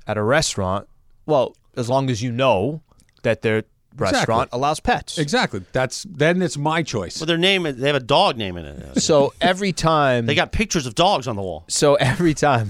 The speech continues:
Speaker 1: <laughs> you can't get any more obvious on it, right? Every time,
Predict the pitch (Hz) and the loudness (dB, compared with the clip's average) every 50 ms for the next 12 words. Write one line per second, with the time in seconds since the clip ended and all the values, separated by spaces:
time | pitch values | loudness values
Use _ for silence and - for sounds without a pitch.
0 | 92 98 104 - 131 - - 147 120 - - 185 170 143 135 127 120 120 123 123 | -6 -8 -8 -10 -8 -2 0 0 0 0 2 2 2 2 2 0 0 2 2 2
1 | 127 165 196 175 143 117 104 - 98 95 92 98 - 101 107 123 151 - - - | 2 2 0 0 -2 -4 -4 -4 -6 -6 -6 -6 -2 0 2 2 2 0 -4 -16
2 | - - - - _ _ - 139 147 156 175 180 - - 156 151 143 135 131 131 | -20 -20 -20 -20 _ _ 0 0 2 4 2 2 2 2 2 4 4 4 4 2
3 | 127 123 117 | 2 -2 -4